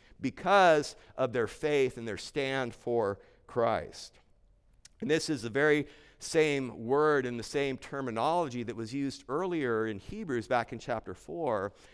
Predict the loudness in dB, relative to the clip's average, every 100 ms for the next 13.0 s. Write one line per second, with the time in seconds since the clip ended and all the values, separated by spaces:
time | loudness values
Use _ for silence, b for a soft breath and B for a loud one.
0 | B -4 0 2 2 0 0 2 4 4
1 | 2 0 0 b b b _ 0 2 2
2 | -2 0 6 6 4 0 -8 2 4 4
3 | 2 -4 0 4 4 4 -4 -12 -10 -8
4 | -4 -4 -4 -6 -6 -6 -6 -4 0 2
5 | 2 0 -8 -6 -2 0 -2 -2 -4 -4
6 | -4 -4 -4 -8 0 2 4 0 B B
7 | B -6 -4 -4 -8 -16 -8 -6 -4 4
8 | 8 8 6 B B -8 -8 -6 -4 0
9 | 0 -2 -8 -16 b b b -4 -2 -2
10 | -4 -4 -4 -2 -2 -2 -8 -4 0 2
11 | 0 -4 B B -4 -2 2 2 2 0
12 | 0 2 2 0 -2 -4 -4 -4 -2 -4